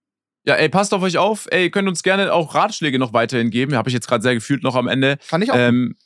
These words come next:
Speaker 1: ja, ich, ich hoffe, ihr habt einen guten Morgen, einen guten, gut, gute Nacht. Ich weiß nicht, oder ihr hört uns auf der Autobahn, wo auch immer ihr seid. Passt auf euch auf, kommt gut nach Hause. Ey, danke für den Support, danke für alles. Haut rein, ciao, ciao.
Speaker 2: Tschö, tschö.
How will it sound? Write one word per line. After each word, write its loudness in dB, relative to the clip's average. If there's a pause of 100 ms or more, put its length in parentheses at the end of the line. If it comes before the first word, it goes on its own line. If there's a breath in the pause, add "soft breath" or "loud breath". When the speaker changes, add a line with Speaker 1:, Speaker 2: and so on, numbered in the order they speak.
Speaker 1:
ja, 0
ich, -4
ich -2
hoffe, -4
ihr -2
habt -4
einen -6
guten -2
Morgen, 2
einen -2
guten, -4
gut, -10
gute -6
Nacht. 0
Ich -6
weiß 0
nicht, -4
oder 2
ihr 4
hört 0
uns -2
auf -8
der 0
Autobahn, 2 (220)
wo 2
auch 2
immer 0
ihr 2
seid. 2 (180 loud breath)
Passt 0
auf -2
euch -2
auf, 0 (220 soft breath)
kommt -2
gut -6
nach 0
Hause. 2
Ey, 2
danke 0
für -8
den 0
Support, -2
danke -2
für -6
alles. 0
Haut -2
rein, 0
ciao, -2
ciao. -4 (460)
Speaker 2:
Tschö, -12
tschö. 2